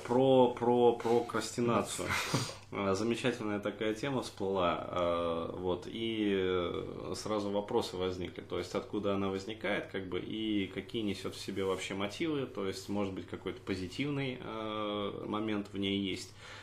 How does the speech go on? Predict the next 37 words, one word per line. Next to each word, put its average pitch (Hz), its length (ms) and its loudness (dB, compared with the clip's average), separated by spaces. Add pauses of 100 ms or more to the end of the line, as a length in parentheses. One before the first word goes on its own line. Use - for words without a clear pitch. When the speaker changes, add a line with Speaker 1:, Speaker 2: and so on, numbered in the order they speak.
(160)
Speaker 1:
Ну, 175 120 -2
то 151 100 6
есть, 110 220 2
э, 110 200 4
есть 151 220 4
же 120 80 2
такая 104 300 -4
точка 101 320 -4
зрения 120 380 0
на 98 180 0
то, 104 220 -2
что, 95 880 2
дескать, 95 480 -4
есть 104 240 -2
какая-то 92 360 -2
вот 90 140 -6
субличность, 123 760 -6 (180)
ну, 220 100 -8
то 110 140 -4
есть 98 160 -4
часть - 400 -4
психики, 135 480 -8
Speaker 2:
Мгм. - 100 -12
Speaker 1:
которая 143 420 2
выполняет 107 520 -2
какие-то 107 340 -8
позитивные 98 580 -6
функции, - 480 -8
ну, 113 120 -8
то 107 160 -2
есть 95 100 0
защищает. 90 560 -6 (640)
Вот, 101 300 0
э, 95 640 0
расскажи, 156 360 0
Артур, 123 380 0
э, 82 320 -6